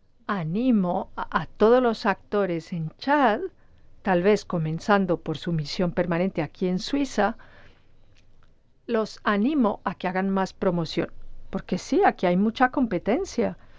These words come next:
Los países africanos son muy numerosos y todos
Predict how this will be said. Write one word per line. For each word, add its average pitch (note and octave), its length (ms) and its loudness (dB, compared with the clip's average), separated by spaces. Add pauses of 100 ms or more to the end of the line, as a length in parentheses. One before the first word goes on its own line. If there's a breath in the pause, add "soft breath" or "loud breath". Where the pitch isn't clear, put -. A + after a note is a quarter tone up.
(680 soft breath)
Los G3+ 200 4
países F#3 320 2
africanos F3+ 500 0
son F3+ 240 -2
muy E3+ 300 0
numerosos C4+ 720 2
y F#3+ 180 -2 (140)
todos B3+ 580 4